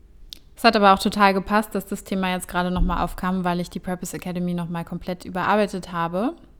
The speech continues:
Also da ist nochmal einfach viel Neues dabei und deswegen freue ich mich ganz doll auf die von euch, die in die Purpose Academy kommen. Die Tore sind gerade geöffnet. Das Special ist leider vorbei seit er-,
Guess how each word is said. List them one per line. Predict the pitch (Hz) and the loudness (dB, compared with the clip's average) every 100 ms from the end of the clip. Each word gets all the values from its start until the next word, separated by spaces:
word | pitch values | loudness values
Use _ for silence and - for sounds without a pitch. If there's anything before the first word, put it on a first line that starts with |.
| - | -10
Also | 175 180 | -6 -6
da | 175 175 | -4 -4
ist | 175 | -4
nochmal | 175 180 170 170 - - - - - - - - - | -6 -4 -4 -6 -10 -20 -20 -20 -20 -20 -20 -20 4
einfach | 208 208 208 | 4 6 2
viel | - - 247 254 | 0 4 6 8
Neues | 220 196 196 190 | 6 4 2 0
dabei | 190 185 180 | -4 -2 -2
und | 180 | -2
deswegen | 180 - 180 175 180 | -6 -8 -10 -8 -8
freue | - - 202 | -6 -4 -4
ich | 196 | -4
mich | 180 | -8
ganz | 185 180 - | -6 -6 -8
doll | - 185 180 196 226 - - - | -2 0 0 -2 -6 -16 -20 -10
auf | 190 - | -10 -8
die | 202 | -10
von | - 185 | -8 -6
euch, | 175 180 185 - | -4 -6 -8 -14
die | 190 180 175 175 - - - - - - - - - - | -10 -6 -6 -10 -18 -20 -20 -20 -20 -20 -20 -20 -20 -8
in | 196 202 | 0 0
die | 196 | 2
Purpose | 190 185 185 | 0 0 -6
Academy | 180 - 180 175 175 | -8 -6 -4 -4 -6
kommen. | - 233 247 | 2 6 6
Die | 202 | 4
Tore | - 202 202 | -2 -2 -2
sind | 190 180 | -4 -6
gerade | 180 180 | -6 -6
geöffnet. | 180 196 208 202 196 202 - - - - | -6 -4 -4 -2 -4 -6 -14 -20 -20 -16
Das | - 185 | -12 -12
Special | - 196 220 240 | -4 0 0 0
ist | 214 202 | -2 -2
leider | 190 180 | -2 -2
vorbei | 180 175 - - 208 202 185 | -4 -8 -4 4 6 6 0
seit | 175 170 | -2 -6
er-, | - 170 175 | -6 -6 -6